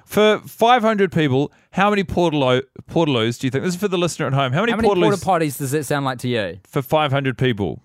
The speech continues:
Speaker 1: Because if you think the answer is anything less than five, it turns out you'll be wrong.
Speaker 2: Yeah.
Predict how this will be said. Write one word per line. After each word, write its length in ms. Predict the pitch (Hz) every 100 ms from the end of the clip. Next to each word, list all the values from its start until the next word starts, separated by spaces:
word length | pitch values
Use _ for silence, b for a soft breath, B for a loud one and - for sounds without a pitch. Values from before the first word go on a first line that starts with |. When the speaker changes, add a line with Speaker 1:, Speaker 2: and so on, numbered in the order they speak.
| -
Speaker 1:
Because 260 | 117 143
if 180 | 131 131
you 180 | 170 311
think 240 | - 185
the 120 | 165 143
answer 340 | 151 143 143
is 180 | 120 120 -
anything 380 | 175 190 180
less 180 | 160 160
than 180 | - 139
five, 680 | - - 156 131 98 95 101
it 160 | 135 -
turns 380 | 170 170 160 135
out 220 | 143 139 b b b
you'll 220 | 151 208
be 140 | 233 277
wrong. 500 | 127 147 143 101 82
Speaker 2:
Yeah. 240 | 120 107